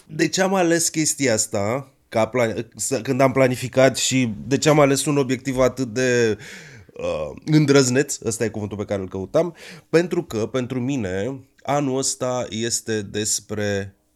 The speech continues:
oameni, echipă și creșterea comu-, nu,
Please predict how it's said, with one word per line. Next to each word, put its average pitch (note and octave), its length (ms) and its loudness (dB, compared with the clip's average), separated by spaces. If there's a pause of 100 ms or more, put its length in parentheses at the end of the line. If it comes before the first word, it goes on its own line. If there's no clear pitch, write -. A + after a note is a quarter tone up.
(100)
oameni, A#2+ 840 -4 (340)
echipă A#2 1000 -2 (680)
și A2 1000 -6
creșterea G#2+ 1500 -2 (920)
comu-, A#2+ 640 -6
nu, C3+ 420 -6